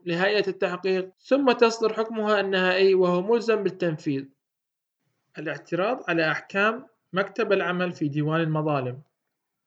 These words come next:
يمكن القول على الرغم من أن الأحكام الصادرة عن هيئة التصالح نهائية وملزمة، إلا أنها قابلة للاعتراض في قسم ديوان المظالم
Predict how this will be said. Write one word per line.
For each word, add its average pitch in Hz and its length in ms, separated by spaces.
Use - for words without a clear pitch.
يمكن 285 280
القول 202 520
على 165 120
الرغم 226 320
من 175 160
أن 170 160
الأحكام 165 560
الصادرة 185 520
عن 156 260
هيئة 220 340
التصالح 175 600
نهائية 175 760
وملزمة، 190 800
إلا 285 300
أنها 226 280
قابلة 208 440
للاعتراض 180 640
في 165 300
قسم 220 420
ديوان 185 360
المظالم 170 640